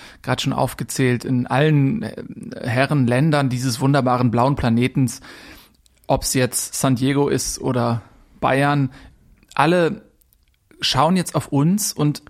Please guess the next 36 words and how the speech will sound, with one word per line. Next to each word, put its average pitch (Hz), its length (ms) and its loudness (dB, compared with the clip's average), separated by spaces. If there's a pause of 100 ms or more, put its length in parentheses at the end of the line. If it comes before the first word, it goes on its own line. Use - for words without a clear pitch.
(120)
wir 143 200 0
wollen 175 160 0
einfach 170 240 0
mal 160 280 2 (280)
schildern, 156 420 0
wie 147 60 2
es 151 100 -2
hier 160 80 0
gerade 143 240 -2
ausschaut. 117 440 -4
Wir 135 120 0
haben 160 220 2
hier 165 180 2
also 135 480 0 (260)
Schnee 185 640 2
liegen, 165 480 0
wir 135 160 2
haben 139 420 2 (320)
überall 147 480 2 (220)
wunderbare 156 580 2
Beleuchtung, 170 840 0
wir 151 160 2
haben 151 460 0
Dekorationen 170 1000 0
und 151 280 0 (260)
die 151 100 0
dienen 170 200 0
natürlich 170 420 -2
alle 165 180 2
dem 143 220 -2
Zweck, - 400 -2
uns 139 160 0
in 131 80 -6
Stimmung 143 400 -2
zu 143 140 -4
bringen 131 360 0